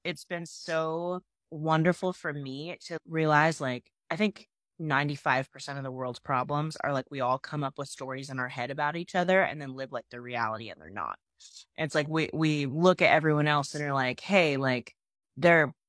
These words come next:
mean or they're X Y Z or they always have their shit together." And it's just not true. Like, we all experience this, the same emotions, whether we like each other or not. And I think the more that we can all be on that same page, the better.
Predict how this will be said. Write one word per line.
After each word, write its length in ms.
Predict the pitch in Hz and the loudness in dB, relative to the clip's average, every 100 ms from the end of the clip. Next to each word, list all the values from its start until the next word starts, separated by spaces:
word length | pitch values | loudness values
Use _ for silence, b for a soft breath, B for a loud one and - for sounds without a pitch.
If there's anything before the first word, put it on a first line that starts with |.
| - | -4
mean 480 | 175 202 180 160 147 | 4 6 6 4 2
or 100 | 139 | 6
they're 240 | 175 170 - | 6 6 2
X 200 | - - | -2 4
Y 180 | 151 | 6
Z 360 | 156 180 165 147 | 6 2 2 0
or 160 | 135 131 _ | -2 -6 _
they 340 | 175 175 151 - | 4 4 4 0
always 240 | - 175 165 | 4 6 4
have 140 | 165 | 0
their 80 | 156 | -2
shit 240 | - - - | -2 -4 -2
together." 440 | 175 160 147 135 | 4 6 6 4
And 100 | 180 | 4
it's 100 | 190 | 4
just 140 | 226 269 | 2 4
not 200 | 285 143 - - | 4 2 -8 -8
true. 380 | - 175 147 - | 4 6 4 0
Like, 140 | 160 147 | -4 -2
we 220 | 160 185 - | 0 0 4
all 260 | 139 170 208 | 4 6 6
experience 560 | 185 - 160 147 135 | 4 2 2 4 0
this, 160 | 135 - _ | -4 -14 _
the 80 | 151 | -10
same 260 | - 151 156 | -4 -4 -4
emotions, 440 | 131 123 - 117 | -4 -6 -8 -10
whether 160 | 143 147 | -6 -4
we 100 | 131 | -4
like 280 | 123 131 139 | -4 -4 -4
each 140 | 123 | -10
other 220 | 117 98 78 | -8 -6 -4
or 40 | |
not. 300 | 82 90 73 _ _ _ _ _ _ _ - | 0 0 -2 _ _ _ _ _ _ _ 4
And 320 | 170 165 151 151 | 6 6 6 4
I 100 | 170 | 4
think 220 | 175 156 | 2 2
the 80 | 160 | 2
more 440 | 156 156 156 151 | 6 6 6 6
that 260 | 120 139 117 | 6 4 4
we 140 | 143 | 0
can 160 | 143 156 | -2 0
all 180 | 131 135 | 0 -2
be 140 | 143 | -2
on 120 | 143 139 | -2 0
that 160 | 117 | -2
same 260 | - 131 131 | -4 -8 -8
page, 420 | - 117 202 - | -8 -4 -2 -4
the 80 | 151 | -8
better. 480 | 135 123 156 220 | -8 0 2 2